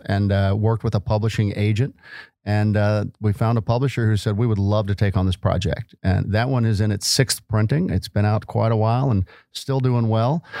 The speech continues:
The only complaints we got on that one were, you know, some of the stuff in there is pretty hard. <laughs> It's,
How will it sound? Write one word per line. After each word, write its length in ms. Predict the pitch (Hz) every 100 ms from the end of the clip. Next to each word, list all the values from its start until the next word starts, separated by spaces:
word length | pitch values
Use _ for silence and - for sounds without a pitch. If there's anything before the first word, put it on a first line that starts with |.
| - -
The 60 | 113
only 180 | 131
complaints 500 | 135 117 - 135 156
we 80 | 139
got 140 | 117 110
on 100 | 107
that 180 | 104
one 140 | 107 107
were, 140 | 104
you 100 | 110
know, 80 | 175
some 200 | 110 180
of 40 | 202
the 60 |
stuff 300 | 107 - 151
in 80 | 156
there 80 | 156
is 80 | 104
pretty 220 | - 143
hard. 560 | 87 - 151 151 101 107
<laughs> 40 | - -
It's, 200 | 185 -